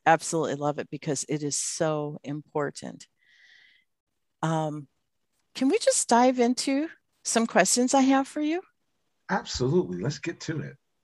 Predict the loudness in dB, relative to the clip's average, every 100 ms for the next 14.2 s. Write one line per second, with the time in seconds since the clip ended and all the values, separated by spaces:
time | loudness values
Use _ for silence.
0 | _ 6 8 8 2 -2 -2 -6 0 2
1 | 2 2 2 2 0 0 0 -6 -20 _
2 | -20 -20 -20 -20 -20 -10 2 8 8 8
3 | 4 _ _ 0 4 6 6 6 4 0
4 | 0 2 2 0 0 -2 -2 -4 -8 _
5 | _ _ _ -2 0 2 2 4 4 4
6 | -2 -2 0 0 4 4 4 -2 _ _
7 | -2 4 4 4 2 4 4 0 0 2
8 | 2 2 2 2 0 0 0 -2 -2 -2
9 | -2 0 2 2 4 2 4 0 2 2
10 | 0 -2 -6 -12 -2 4 4 2 -4 2
11 | 2 2 4 6 8 8 8 4 -2 -16
12 | -14 -16 -18 -12 0 4 6 6 4 -4
13 | _ _ _ _ 0 0 4 4 2 2
14 | 2 2